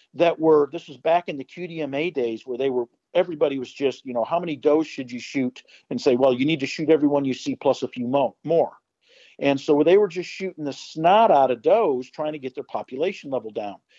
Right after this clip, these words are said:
And after three years, they could hardly sh-, they could hardly get a deer to kill. Well, what they did that year was they actually mapped their hunting pressure.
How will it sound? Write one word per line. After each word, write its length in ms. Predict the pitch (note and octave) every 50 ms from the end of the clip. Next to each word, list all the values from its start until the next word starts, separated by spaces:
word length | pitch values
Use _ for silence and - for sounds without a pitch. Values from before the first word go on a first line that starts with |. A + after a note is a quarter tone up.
| _ _ _ _
And 100 | C#3+ D3+
after 220 | F#3+ G3+ - - F3
three 320 | - - - G#3+ B3 A#3
years, 400 | G3 F#3 A3 B3 C4 A#3 - -
they 100 | - E3
could 140 | - E3+ -
hardly 320 | - G3+ G#3+ B3 A#3+ G#3
sh-, 220 | D#3+ - - - _
they 100 | - E3
could 120 | D#3 - -
hardly 260 | F#3+ A3+ C#4 A3+ E3+
get 160 | D3 E3+ E3
a 40 | C#3+
deer 380 | A2+ - D#3+ A3+ C#4+ - - - _ _ _ _ _ _ _ _ _
to 80 | - D3
kill. 340 | - - E3+ C3+ G#2 - _ _ _ _ _ _
Well, 100 | - D3
what 180 | F3+ B3 C4 -
they 120 | C4 G3 D#3+
did 280 | C3 B2+ A#3+ D4+ -
that 240 | A3 E3 C#3 C3+ C3+
year 160 | C3 C3+ C#3+
was 160 | C#3+ D3+ C#3 -
they 300 | - C#3+ C3+ C#3 B2+ _ _ _ _ _ _ _ -
actually 420 | E3 F#3+ G3 - - G3 F3 D3+
mapped 680 | D3 C#3 C#3+ D#3 E3+ G3 G3+ F3 D3 - _ _ - C#3+
their 160 | B2+ D3 D3
hunting 360 | C#3 - D#3+ - - - C3 -
pressure. 360 | - - G#2+ - - -